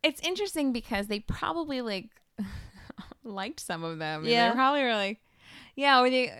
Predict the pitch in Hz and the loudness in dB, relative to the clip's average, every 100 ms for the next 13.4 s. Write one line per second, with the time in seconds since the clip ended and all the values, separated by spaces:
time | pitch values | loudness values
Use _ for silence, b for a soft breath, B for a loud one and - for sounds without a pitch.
0 | 123 254 262 247 240 233 220 202 240 214 | -6 -4 0 2 2 2 -2 -2 -2 -2
1 | 190 214 - 233 247 247 226 208 214 196 | 0 0 2 2 4 4 4 4 2 2
2 | 190 185 190 190 190 185 180 185 190 _ | 2 -2 -4 -4 -4 -4 -6 -8 -12 _
3 | _ _ _ _ _ - 202 180 185 175 | _ _ _ _ _ -4 -2 0 -2 0
4 | 190 175 - - - 180 185 175 160 170 | 0 0 -8 -14 -16 -6 -4 -2 -2 -4
5 | 170 170 165 170 - 160 - 156 156 - | -4 -6 -8 -10 -8 -8 -6 -4 -4 -6
6 | 165 - - - - - 185 - - 220 | -10 -10 -10 -12 -16 -14 -12 -12 -14 -16
7 | _ _ 214 208 190 180 175 170 170 220 | _ _ -6 -2 0 -2 -2 -4 -4 -4
8 | 190 170 185 - 143 139 135 143 - - | -4 -4 -6 -10 -12 -12 -14 -16 -18 -2
9 | 247 240 240 240 220 226 240 - 226 202 | 2 4 2 0 0 -2 -2 -2 -4 -2
10 | 202 208 190 - 185 175 156 - _ _ | -2 -2 -4 -6 -6 -6 -6 -14 _ _
11 | _ _ 202 208 208 - 202 208 196 196 | _ _ -4 -2 -6 -4 -4 -2 -2 -2
12 | 180 156 165 196 - 233 240 254 247 - | -4 -4 -4 -4 -4 -4 -2 -4 -8 -4
13 | 254 254 254 269 | 0 2 0 -4